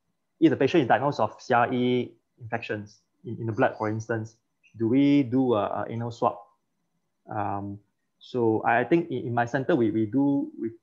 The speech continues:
do a swab, anal swab, just to, to, to prove that, uh, not just to see that, you know, patient is actually a C R E carrier or not. But most, most, most of the time, when, whenever patient grows C R E in any of the sample, we usually will tag patient as a C R E carrier lah. Uh, so whether you can, you wanna do,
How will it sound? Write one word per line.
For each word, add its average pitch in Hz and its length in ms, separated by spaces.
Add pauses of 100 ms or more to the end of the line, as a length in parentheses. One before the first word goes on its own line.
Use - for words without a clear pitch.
(120)
do 135 120
a 107 60
swab, - 340
anal 127 200
swab, - 340
just - 180
to, 101 380 (140)
to, 113 100 (240)
to 110 80
prove 135 360
that, 110 220
uh, 110 120
not - 180
just 151 160
to 110 100
see 135 220
that, - 220 (220)
you 120 60
know, 117 60
patient 120 260
is 104 120
actually 107 220
a 104 40
C 110 160
R 101 140
E 107 60 (100)
carrier 107 340
or 101 100
not. 101 200
But 117 100
most, 170 220 (160)
most, 156 180 (340)
most 175 180
of - 60
the 156 60
time, 151 120
when, 113 160
whenever 127 300
patient 147 320
grows 135 200
C 131 80
R 120 120
E 120 100
in 107 140
any 143 160
of 117 120
the - 40
sample, 117 540 (300)
we 110 80
usually 127 320
will 110 180
tag - 240
patient 117 300
as 104 180
a 98 60
C 113 160
R 107 120
E 113 200
carrier 104 300
lah. 98 100 (400)
Uh, - 40
so 131 200
whether 120 220
you 107 380
can, 101 240 (120)
you 104 180
wanna 117 240
do, - 80